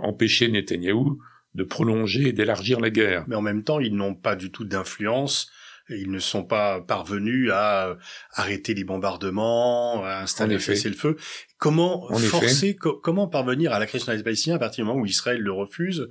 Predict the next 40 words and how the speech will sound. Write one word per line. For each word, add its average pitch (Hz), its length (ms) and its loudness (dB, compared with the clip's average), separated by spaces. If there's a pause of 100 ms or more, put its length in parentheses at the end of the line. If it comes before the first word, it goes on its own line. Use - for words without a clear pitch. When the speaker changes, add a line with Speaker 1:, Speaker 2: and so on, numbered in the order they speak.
(360)
Speaker 2:
et 107 100 -8
que - 140 -4
les 107 120 0
dirigeants 110 260 2
Speaker 1:
Non, 107 60 -2
Speaker 2:
israéliens 107 340 0
Speaker 1:
on - 40 2
ne - 40 -2
peut 131 60 4
pas - 40 4
Speaker 2:
sont 117 60 -2
Speaker 1:
globaliser 117 500 4
parce 107 200 0
que 104 200 2 (400)
il - 60 -2
y - 20 4
a 107 40 2
donc 107 240 -2
de, - 220 0
de, 95 360 -6
trente 117 220 -2
pour - 160 -4
cent 113 160 2
des 98 120 0
Israéliens 95 460 0
qui 80 120 -4
acceptent - 360 -4
l'idée. 101 640 2 (760)
Tout, 135 300 4
euh, - 1500 -4
tout 127 180 4
repose 120 420 4
sur - 220 2
l'éventuelle 110 540 2
mise 104 200 0
à 98 60 4
l'écart 98 320 0
de 107 60 0
Netanyahou. 92 600 -4 (840)
Speaker 2:
Mhm. 101 80 -4